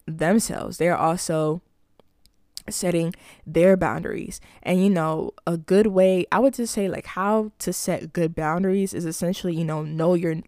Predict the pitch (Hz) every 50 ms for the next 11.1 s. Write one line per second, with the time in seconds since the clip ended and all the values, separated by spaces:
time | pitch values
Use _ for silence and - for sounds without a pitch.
0 | _ _ _ - 175 165 165 170 170 170 165 156 165 196 220 180 - - - -
1 | - - - - - - - - - - 170 165 160 165 - - 165 156 151 -
2 | - 202 - 247 226 214 190 175 180 - - - 156 170 180 190 - - - -
3 | - 175 170 165 160 156 156 135 147 151 143 151 - - - - 147 165 - -
4 | 156 151 143 135 185 - - - - _ _ _ _ _ - 233 220 - - 151
5 | 160 - - 151 - - 156 147 92 87 190 196 202 220 214 214 - - _ _
6 | _ _ _ _ - - - - - - - - - - - _ _ - 226 262
7 | 285 247 - 220 226 247 - - 254 226 233 220 190 170 156 165 220 294 285 262
8 | - 190 214 262 247 233 208 190 170 160 160 139 147 151 160 - - 233 226 208
9 | 180 170 170 160 156 160 160 151 135 147 143 - - - - 151 160 - 175 202
10 | 214 214 220 214 208 - 170 185 - - - - 175 175 180 196 196 196 - -
11 | - -